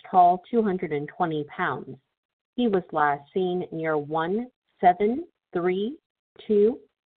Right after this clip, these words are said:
Cedar Avenue in Lewiston today, Saturday, February fifth, around one forty-five P M. He may be traveling in a two thousand and five orange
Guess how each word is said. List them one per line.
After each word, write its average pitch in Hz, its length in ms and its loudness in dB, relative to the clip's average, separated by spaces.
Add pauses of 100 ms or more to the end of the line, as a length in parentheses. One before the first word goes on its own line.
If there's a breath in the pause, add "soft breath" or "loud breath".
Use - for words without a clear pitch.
Cedar 220 360 2
Avenue 208 540 0
in 180 220 -2
Lewiston 190 600 2 (480)
today, 220 400 4 (200)
Saturday, 202 500 2
February 165 560 0
fifth, 196 280 -2
around 165 300 -4
one 170 220 -2
forty-five 156 680 -2
P 156 220 -6
M. 143 300 -8 (440)
He 226 80 4
may 185 180 4
be 156 160 -6 (100)
traveling 180 600 -2 (100)
in 180 160 -4
a 165 160 -6 (100)
two 208 220 6
thousand 175 400 0
and 151 200 -4
five 165 340 0 (140)
orange 190 520 -2